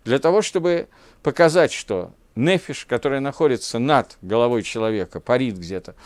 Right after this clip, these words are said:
самый высокий уровень души, о котором идёт речь, о которой идёт речь, она влияет на всю жизнь человека, и его материальность, его тела, должно быть управляема его нефиш сихли, его духовным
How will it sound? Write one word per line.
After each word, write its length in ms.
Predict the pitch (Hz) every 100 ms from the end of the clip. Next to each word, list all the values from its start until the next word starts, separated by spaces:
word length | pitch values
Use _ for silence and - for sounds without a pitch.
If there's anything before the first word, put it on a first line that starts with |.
| - -
самый 380 | - 165 139 117
высокий 460 | 135 156 127 110
уровень 380 | 104 107 107 110
души, 220 | 107 -
о 80 | 104
котором 340 | 104 104 104
идёт 220 | 113 135 226
речь, 240 | 254 233 -
о 100 | 110
которой 380 | 135 127 127 110
идёт 240 | 107 98
речь, 220 | 92 82 - - - - -
она 320 | 135 190 233
влияет 560 | 175 180 196 196 160
на 100 | 135
всю 220 | 131 - 143
жизнь 220 | 139 123
человека, 460 | - 185 233 233 -
и 120 | 165
его 300 | 165 170 208
материальность, 880 | 156 - 170 156 220 247 196 135 -
его 140 | 120
тела, 380 | - 113 92 - - - -
должно 500 | 143 160 135 185 247
быть 220 | 233 -
управляема 800 | 170 - 156 147 165 185 185 175
его 360 | 143 135 151 156 _ -
нефиш 420 | 123 156 143 -
сихли, 320 | - 120 156
его 220 | 175 147 139
духовным 720 | 131 127 127 143 139 131